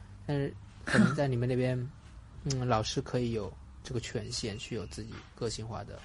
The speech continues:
Speaker 1: 部分，可以动用到其他的系统资源，比如说前台，对吧？
Speaker 2: 哦，对，我们很宠心理师的。
Speaker 1: 很宠心理师，哇，
Speaker 2: 很宠心理师。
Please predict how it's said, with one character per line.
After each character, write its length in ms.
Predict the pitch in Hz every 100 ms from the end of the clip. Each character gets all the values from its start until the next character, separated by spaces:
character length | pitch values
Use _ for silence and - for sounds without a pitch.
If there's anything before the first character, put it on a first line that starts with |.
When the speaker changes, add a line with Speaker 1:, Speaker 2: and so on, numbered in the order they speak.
| - - -
Speaker 1:
部 180 | - 113
分， 180 | - 95 -
可 100 | -
以 60 | 127
动 220 | 156 139
用 140 | 120
到 220 | 113 110
其 160 | 113 -
他 140 | 120
的 60 | 113
系 120 | 107
统 160 | 107 98
资 140 | 113
源， 180 | 104 101
比 140 | 107
如 60 | 104
说 140 | -
前 220 | 104 101 98
台， 160 | - - - - - - -
对 80 | -
吧？ 120 | - -
Speaker 2:
哦， 280 | 196 190 180
对， 260 | 185 202 165
我 160 | 151 156
们 360 | 170 208 226 226
很 380 | 190 156 151 151
宠 320 | - 151 135
心 180 | 131 170
理 100 | 160
师 180 | 135 -
的。 160 | 135 113 - - - - - - - -
Speaker 1:
很 140 | 120
宠 280 | - 120 107
心 140 | 120
理 60 | 98 -
师， 280 | - - - - - -
哇， 80 | 131 -
Speaker 2:
很 320 | - 160 226
宠 180 | - -
心 260 | - 135
理 100 | 277
师。 240 | 269 -